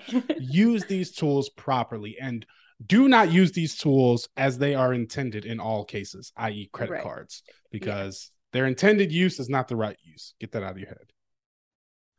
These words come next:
Speaker 2: Question number four. If there's someone out there that doesn't believe they can reach financial peace due to their age,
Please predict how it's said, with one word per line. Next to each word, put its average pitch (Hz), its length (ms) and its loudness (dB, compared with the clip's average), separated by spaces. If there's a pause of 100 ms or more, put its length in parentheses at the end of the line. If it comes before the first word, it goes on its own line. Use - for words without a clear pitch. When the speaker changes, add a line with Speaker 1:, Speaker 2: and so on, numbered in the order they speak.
(240)
Speaker 2:
Question 226 580 4
number 175 300 4
four. 98 480 -8 (460)
If 226 320 2
there's 214 340 2
someone 180 400 0
out 117 300 -2
there 92 280 -14 (120)
that 110 240 -6
doesn't 170 440 2
believe 123 540 -2
they 127 160 -4
can 143 180 -8
reach 131 280 -6
financial 139 560 -6
peace - 520 -12 (360)
due 131 140 0
to 135 140 -6
their 113 200 -4
age, 127 580 -2